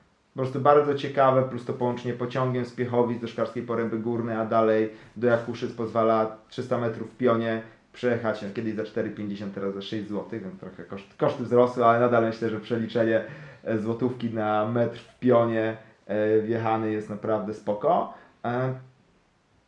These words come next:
nic tylko, tylko jeździć, można naprawdę sobie fajnie trzy, cztery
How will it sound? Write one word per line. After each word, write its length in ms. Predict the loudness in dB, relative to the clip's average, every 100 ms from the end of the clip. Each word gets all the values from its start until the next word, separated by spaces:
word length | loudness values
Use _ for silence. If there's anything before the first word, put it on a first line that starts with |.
| -2
nic 240 | 0 2 0
tylko, 640 | -2 2 2 4 2 2
tylko 220 | -2 -2 2
jeździć, 640 | 6 4 2 -4 -4 -2
można 220 | -2 -2
naprawdę 260 | 0 -2 -2
sobie 160 | -4
fajnie 300 | -4 -4 -4
trzy, 220 | -6 -8
cztery 440 | -6 -2 2 2